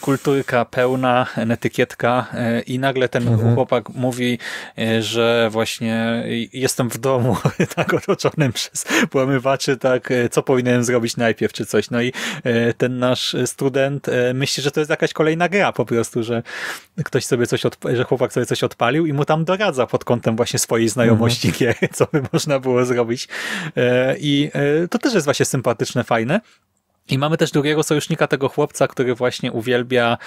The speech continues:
Speaker 1: zabawy na śniegu i to też mi się strasznie podobało, bo ten chłopiec, e, je-, i tu jest ten konflikt taki, że Finn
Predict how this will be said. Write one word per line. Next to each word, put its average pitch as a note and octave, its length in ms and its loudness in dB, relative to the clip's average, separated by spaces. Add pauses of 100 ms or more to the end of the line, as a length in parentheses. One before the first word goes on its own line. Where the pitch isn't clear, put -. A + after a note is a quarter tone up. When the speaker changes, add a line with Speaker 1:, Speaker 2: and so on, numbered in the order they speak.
(260)
Speaker 1:
zabawy B2 420 0
na B2 120 0
śniegu B2 400 -2
i D#3+ 120 -8
to F3 120 2
też - 180 -2
mi F#3 80 2
się D3 120 0
strasznie D#3 340 -2
podobało, D3 480 0
bo F3+ 100 0
ten D#3+ 160 0
chłopiec, F3+ 480 -2 (520)
e, C3+ 140 0
je-, D#3+ 140 2
i C#3 260 -4
tu - 80 -2
jest F3 140 0
ten E3+ 100 0
konflikt E3+ 380 0
taki, F3+ 260 0
że D#3+ 280 0
Finn F3+ 340 0